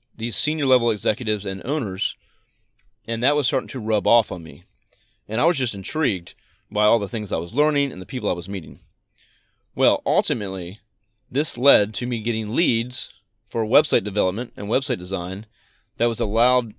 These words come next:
allowed me to start my own business. I am still part of this group today. I'm the marketing chair, as I'm recording this, of this group. And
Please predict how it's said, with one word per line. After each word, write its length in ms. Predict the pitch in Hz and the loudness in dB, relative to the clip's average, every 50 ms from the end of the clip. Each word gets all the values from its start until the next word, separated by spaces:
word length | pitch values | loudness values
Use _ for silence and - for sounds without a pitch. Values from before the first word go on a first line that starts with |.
| _ - | _ -4
allowed 400 | 107 107 110 123 135 151 151 131 | -2 0 2 2 2 2 0 0
me 200 | 113 110 107 101 | -2 -4 -4 -4
to 420 | - - 110 101 98 95 95 92 101 _ _ _ _ _ _ _ | -6 -6 -6 -4 -4 -4 -6 -8 -10 _ _ _ _ _ _ _
start 280 | - - - 127 110 95 | -6 -2 2 2 2 2
my 180 | 95 90 95 98 | 0 -2 -2 -2
own 100 | 107 127 | -2 0
business. 460 | 156 160 117 85 71 - - - - _ _ _ _ _ _ _ _ _ _ _ _ _ _ _ _ - - | -2 -2 -2 -4 -10 -10 -12 -14 -16 _ _ _ _ _ _ _ _ _ _ _ _ _ _ _ _ -8 -2
I 160 | 113 123 139 | 0 2 2
am 120 | 156 151 131 | 2 2 2
still 300 | - - - 160 165 156 | 0 2 4 4 4 4
part 320 | - - 147 147 139 - | 6 8 8 8 8 6
of 120 | 120 113 110 | 2 0 0
this 160 | 123 117 - | -2 -4 -2
group 240 | - 117 123 - - | -4 -4 -4 -4 -6
today. 460 | - 107 92 110 104 87 - - - _ - | -8 0 2 4 4 4 2 0 -8 _ -10
I'm 160 | 101 104 110 | -6 -4 -2
the 60 | 107 104 | -2 -2
marketing 460 | 101 101 117 123 - 139 135 131 131 | 2 2 2 2 2 0 -2 -2 -2
chair, 440 | - - 135 127 127 127 135 143 - _ _ _ _ _ _ _ _ _ - | 0 2 2 4 4 2 0 -2 -8 _ _ _ _ _ _ _ _ _ -2
as 220 | 104 110 113 104 | 0 0 2 2
I'm 300 | 113 101 101 - - - - | 0 -4 -4 -8 -12 -20 -16
recording 460 | - - 101 98 - 135 131 123 117 | -10 -8 -6 -2 0 0 2 2 0
this, 300 | 117 131 151 - - - - _ _ _ | -2 -2 -2 -4 -6 -8 -8 _ _ _
of 180 | - 110 120 113 | 0 0 0 0
this 180 | 117 113 - - | 0 -4 -4 -4
group. 320 | - 113 123 143 - - _ _ _ _ _ _ _ _ _ - _ _ _ _ _ _ _ _ _ _ _ _ _ _ - - | -6 -4 -4 -4 -6 -10 _ _ _ _ _ _ _ _ _ -20 _ _ _ _ _ _ _ _ _ _ _ _ _ _ -10 -6
And 460 | 120 120 120 117 117 117 117 110 | -6 -4 -4 -4 -4 -4 -6 -8